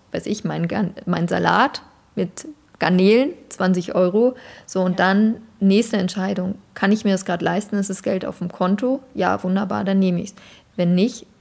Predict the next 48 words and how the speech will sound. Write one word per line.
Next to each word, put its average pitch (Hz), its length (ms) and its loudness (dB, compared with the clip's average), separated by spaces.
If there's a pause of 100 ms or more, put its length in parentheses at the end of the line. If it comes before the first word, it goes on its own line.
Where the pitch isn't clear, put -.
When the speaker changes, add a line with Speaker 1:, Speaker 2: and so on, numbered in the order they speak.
(120)
Speaker 1:
dann 175 160 -2
auch 180 160 2
nicht 196 220 2
sagen, 185 180 -2
okay, 185 260 -2
dann 185 200 -4
ist 208 100 -2
es 240 140 -4
nichts 185 260 0
für - 80 -6
mich, 185 240 -2
was 196 160 -4
die - 80 -8
meisten 165 360 -4
machen, 226 260 0 (680)
sondern 185 320 2
mir 185 100 2
dann 180 160 2
die 196 100 4
Frage 196 340 -2
zu 202 120 -8
stellen, 190 220 -2
okay, 190 300 -2
wie 185 40 -4
kann 185 160 -4
ich's 180 140 -4
mir 180 140 0
möglich 190 320 -2
machen? 170 320 -8 (880)
Aber 185 140 2
dieser 180 260 2
Entscheidungsbaum 196 1000 2
in 185 140 4
Bezug 185 280 -4
auf - 240 -2
Preis, 220 760 0 (560)
der 185 100 6
gibt 196 320 -2
dir 190 100 0
immer 226 220 4
das 208 180 -6
Gefühl, 202 360 -4
dass 180 180 -4
du 202 140 0
hundert 196 240 2
Prozent 185 420 -4
Eigenverantwortung 175 760 -2
hast. - 260 -12